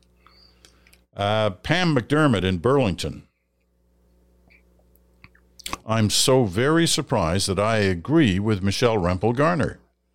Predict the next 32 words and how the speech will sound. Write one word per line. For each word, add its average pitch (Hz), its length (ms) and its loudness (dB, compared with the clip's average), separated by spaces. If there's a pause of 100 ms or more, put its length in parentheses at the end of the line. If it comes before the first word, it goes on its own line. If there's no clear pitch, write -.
(920)
A 170 160 4
I 131 200 2
is 98 180 -2
definitely 98 540 0
a 90 60 2
nonpartisan 113 880 0
issue, 92 360 -4
and 82 100 -4
I 117 160 0
too 147 260 0
worry 80 280 2
that 82 120 -4
it's 87 160 -4
capable 98 500 -2
of 78 80 -4
eventually 92 500 -2
destroying 95 580 -2
any 139 180 0
trust 113 400 -4
we 98 100 -4
have 95 240 -2
left 92 320 -2
in 90 80 -4
the 87 120 -2
information 92 600 -2
we 80 160 -4
hear 85 320 -2
or 101 240 -2
see 73 440 -4
in 87 120 -4
the 95 80 0
media, 98 500 0